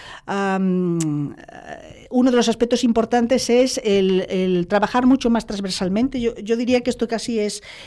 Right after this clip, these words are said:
es genérico a nivel tanto global como incluso a nivel de la misma universidad y la fundación.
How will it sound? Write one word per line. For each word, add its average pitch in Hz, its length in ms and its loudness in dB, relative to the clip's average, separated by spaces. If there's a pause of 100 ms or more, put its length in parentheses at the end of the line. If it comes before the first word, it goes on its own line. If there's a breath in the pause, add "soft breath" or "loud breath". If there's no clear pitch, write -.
(100)
es 202 400 2
genérico 233 680 2
a 190 80 -4
nivel 202 320 0
tanto 190 960 0
global 233 360 4
como 208 220 0
incluso 196 460 0
a 226 60 2
nivel 202 220 2
de 214 100 0
la 185 140 2
misma 190 260 0
universidad 190 500 -2
y 240 40 -2
la 226 80 0
fundación. 165 580 -4